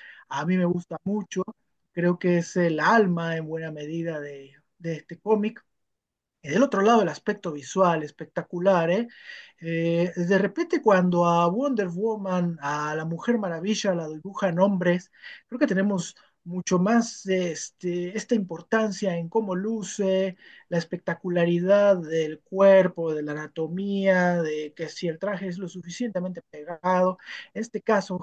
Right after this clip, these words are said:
Hayden Sherman hace un trabajo re bárbaro, espectacular. No nos muestra ningún, ningún panel desperdiciado. Hay una narrativa muy interesante.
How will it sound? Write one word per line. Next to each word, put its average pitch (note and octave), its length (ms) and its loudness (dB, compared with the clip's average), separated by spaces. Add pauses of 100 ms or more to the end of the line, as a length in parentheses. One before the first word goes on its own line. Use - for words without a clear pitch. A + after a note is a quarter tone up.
Hayden G3 300 4
Sherman F3 540 0
hace F3+ 200 -4
un F3+ 60 -6
trabajo E3 640 -4
re E3 300 0
bárbaro, E3+ 500 4
espectacular. F3 840 0 (380)
No G#3+ 140 2
nos C4 200 2
muestra A3 760 0 (400)
ningún, G3+ 880 0
ningún F#3+ 420 -2
panel A#3 380 6
desperdiciado. E3+ 920 -2 (300)
Hay B3 260 6
una C4 160 6
narrativa E3+ 640 0
muy F3 200 0
interesante. E3+ 960 -4